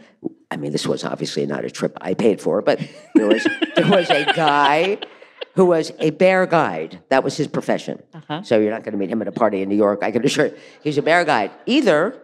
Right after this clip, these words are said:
Speaker 1: he could take you bear hunting. People shoot them. You can shoot them, or you can just look at them.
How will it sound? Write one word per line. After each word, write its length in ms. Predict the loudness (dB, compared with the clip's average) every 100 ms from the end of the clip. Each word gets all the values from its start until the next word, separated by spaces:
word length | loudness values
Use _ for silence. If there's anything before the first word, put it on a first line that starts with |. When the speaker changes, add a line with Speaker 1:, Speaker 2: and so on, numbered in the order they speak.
| _
Speaker 1:
he 120 | -6
could 140 | -4 -2
take 240 | 0 0
you 100 | -2
bear 180 | -2 -2
hunting. 500 | 2 0 0 -8 -12 _ _
People 480 | -4 0 0 0 -8
shoot 300 | -4 -2 -2
them. 200 | -4 -12 _ _ _ _ _ _ _ _ _ _ -4
You 80 | -2
can 100 | 0
shoot 200 | 2 2
them, 160 | 2 4
or 220 | 4 4
you 100 | -2
can 160 | -6
just 380 | -2 -2 -2 -4
look 180 | -2 -2
at 120 | -2
them. 180 | -12 -18